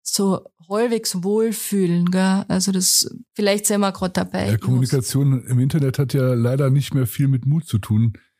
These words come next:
Speaker 2: weil man halt anonym ist. Wenn ich
Speaker 1: Ja.
Speaker 2: jetzt jemand das alles ins Gesicht sage, was ich ihm im Internet schreibe, dann würde es wahrscheinlich sehr wie-, viel weniger Hassaussagen geben, weil es
Speaker 1: Ja.
Speaker 2: gehört halt viel dazu, jemand ins Gesicht zu sagen, dass er halt Bullshit macht, wie du grad schon so schön gesagt hast.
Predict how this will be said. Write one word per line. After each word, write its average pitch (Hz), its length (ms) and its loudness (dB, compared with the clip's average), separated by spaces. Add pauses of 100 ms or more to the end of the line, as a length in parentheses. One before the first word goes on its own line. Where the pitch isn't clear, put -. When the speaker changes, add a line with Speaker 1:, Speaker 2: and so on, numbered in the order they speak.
(200)
Speaker 2:
weil 113 120 -2
man 117 140 4
halt 123 160 0
anonym 127 460 2
ist. - 320 -4
Wenn 117 160 0
ich 123 100 0
Speaker 1:
Ja. - 80 2
Speaker 2:
jetzt - 140 -4
jemand 127 320 0
das 123 140 -2
alles 127 300 0
ins 127 140 -2
Gesicht 135 320 0
sage, 135 360 2
was 127 160 0
ich 127 140 -2
ihm 120 200 2
im 113 100 2
Internet 127 360 0
schreibe, 135 440 0 (240)
dann 117 200 0
würde 127 100 2
es 127 140 0
wahrscheinlich 127 320 0
sehr 127 180 2
wie-, 123 80 2
viel 110 320 0
weniger 120 580 2 (120)
Hassaussagen 127 1160 2
geben, 127 380 2
weil 120 240 2
es 151 120 -2
Speaker 1:
Ja. 196 40 -10
Speaker 2:
gehört 123 220 0
halt 127 120 0
viel 143 180 0
dazu, 131 300 0
jemand 127 320 0
ins 120 200 -2
Gesicht 127 260 2
zu 127 100 -2
sagen, 110 380 2
dass 107 240 0
er 110 360 2
halt 107 320 0
Bullshit 123 360 0
macht, 98 260 2
wie 104 60 2
du 104 140 2
grad 98 160 0
schon 113 240 2
so 110 80 -2
schön 120 220 0
gesagt 120 280 -2
hast. 139 180 -2